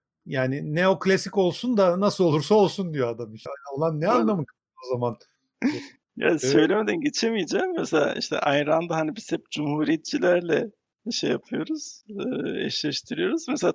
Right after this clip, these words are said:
Speaker 2: Trump'ın son genelgelerinden birisi şey, Amerika'daki tüm kamu kurumlarının, binalarının klasik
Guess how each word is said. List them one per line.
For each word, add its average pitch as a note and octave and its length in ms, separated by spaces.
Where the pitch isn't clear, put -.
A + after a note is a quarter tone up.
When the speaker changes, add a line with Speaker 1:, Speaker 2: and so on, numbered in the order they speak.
Speaker 2:
Trump'ın F#3+ 500
son G3+ 300
genelgelerinden E3+ 880
birisi E3+ 380
şey, - 320
Amerika'daki E3 680
tüm F#3+ 260
kamu D#3 320
kurumlarının, C3 640
binalarının D3+ 760
klasik D#3+ 400